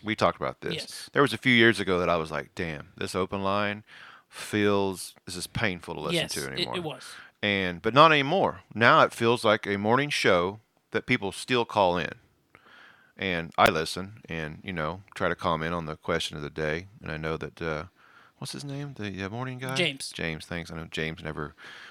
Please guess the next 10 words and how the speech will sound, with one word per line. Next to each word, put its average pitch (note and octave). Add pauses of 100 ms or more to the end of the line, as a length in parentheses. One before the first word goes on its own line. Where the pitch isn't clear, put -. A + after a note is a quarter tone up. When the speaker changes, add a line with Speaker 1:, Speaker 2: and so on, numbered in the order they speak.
(140)
Speaker 1:
reads D#2+
my E2+
comments. D2+
Thanks, E2+
James. D2+ (240)
<laughs> -
But, G#2+
uh, G#2
anyway, G2+
uh, F2